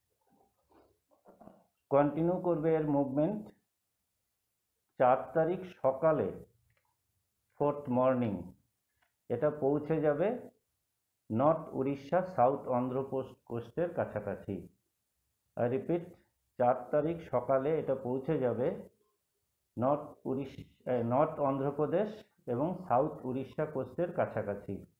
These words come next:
এরপরে এর মুভমেন্ট যেটা হবে সেটা হবে নর্থ নর্থ ইস্টার্লি।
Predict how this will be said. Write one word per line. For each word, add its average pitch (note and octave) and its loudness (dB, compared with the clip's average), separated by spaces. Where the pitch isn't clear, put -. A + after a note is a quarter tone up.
এরপরে C3+ 2
এর D#3 2
মুভমেন্ট D3 2
যেটা C#3 0
হবে C3+ 4
সেটা C3+ -2
হবে C3 2
নর্থ D3 2
নর্থ B2 2
ইস্টার্লি। G2 -2